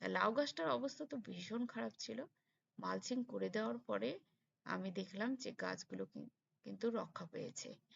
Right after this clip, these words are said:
মালচিং করে দিয়েছি, বেশ অনেকটা ডেপথ করে করেছি। তারপরে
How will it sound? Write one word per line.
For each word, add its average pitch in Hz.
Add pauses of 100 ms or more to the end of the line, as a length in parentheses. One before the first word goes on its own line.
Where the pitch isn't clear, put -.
(480)
মালচিং 196
করে 247
দিয়েছি, 240
বেশ 196
অনেকটা 247
ডেপথ 220
করে 214
করেছি। 185 (180)
তারপরে -